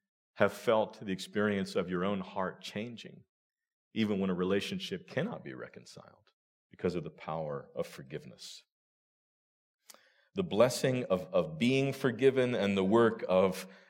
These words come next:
actively forgiving others seems more and more significant to me. And forgiveness is,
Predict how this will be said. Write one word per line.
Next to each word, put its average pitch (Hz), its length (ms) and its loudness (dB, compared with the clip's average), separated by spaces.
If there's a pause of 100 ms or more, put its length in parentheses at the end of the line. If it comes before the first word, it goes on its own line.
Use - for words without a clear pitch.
(220)
actively 95 600 2
forgiving 87 680 0
others 73 400 -8
seems 87 300 -10
more 107 240 -4
and 87 100 -6
more 90 160 -6
significant 80 560 -12
to - 140 -20
me. 57 160 -18 (1800)
And 117 260 2
forgiveness 120 680 2
is, 104 580 2